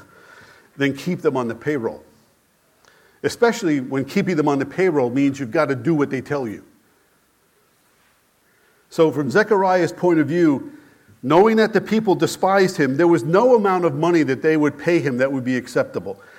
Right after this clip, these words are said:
because he wasn't after their money. He wanted something more. Because if they truly valued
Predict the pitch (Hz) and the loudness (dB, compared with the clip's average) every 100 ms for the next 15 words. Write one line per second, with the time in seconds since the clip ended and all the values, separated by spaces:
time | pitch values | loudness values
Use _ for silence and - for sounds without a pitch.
0 | - - 147 170 190 190 190 196 175 180 | -14 -8 -2 0 2 2 0 0 0 0
1 | 180 170 175 175 185 175 120 - - _ | 0 2 2 2 0 0 -2 -8 -20 _
2 | _ _ _ _ _ _ _ 415 381 _ | _ _ _ _ _ _ _ _ _ _
3 | _ _ _ 831 855 880 960 1077 1077 1077 | _ _ _ _ _ _ _ _ _ _
4 | _ 988 988 554 539 508 480 480 _ _ | _ -20 _ _ -20 _ _ _ _ _
5 | _ _ _ _ _ 160 160 165 165 170 | _ _ _ _ _ -2 2 2 0 -2
6 | 170 170 151 147 160 120 - - _ _ | -2 0 2 2 2 0 -4 -12 _ _
7 | _ _ _ _ _ _ _ _ _ _ | _ _ _ _ _ _ _ _ _ _
8 | _ _ _ _ _ _ _ _ _ _ | _ _ _ _ _ _ _ _ _ _
9 | _ _ _ _ _ _ _ _ _ _ | _ _ _ _ _ _ _ _ _ _
10 | _ - - - 151 175 170 180 170 - | _ -20 -16 -8 -2 0 2 0 -2 0
11 | 214 240 220 180 117 170 190 220 196 143 | 2 2 2 0 0 0 2 2 2 -2
12 | 110 101 | -4 -6